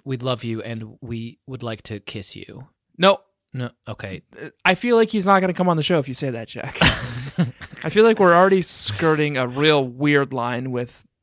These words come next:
Speaker 2: constantly talking about kissing his feet.
Speaker 1: Uh, yeah. <laughs>
Speaker 2: Something you brought up and you were obsessed with.
Speaker 1: Because of the
Speaker 2: But
Speaker 1: assonance.
Speaker 2: Yeah.
Speaker 1: <laughs>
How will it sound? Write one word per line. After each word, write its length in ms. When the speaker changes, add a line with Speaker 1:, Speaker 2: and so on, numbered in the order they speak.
Speaker 2:
constantly 460
talking 260
about 220
kissing 300
his 140
feet. 300
Speaker 1:
Uh, 140
yeah. 380
<laughs> 320
Speaker 2:
Something 500
you 340
brought 280
up 200
and 240
you 120
were 140
obsessed 400
with. 260
Speaker 1:
Because 280
of 60
the 80
Speaker 2:
But 200
Speaker 1:
assonance. 760
Speaker 2:
Yeah. 320
Speaker 1:
<laughs> 460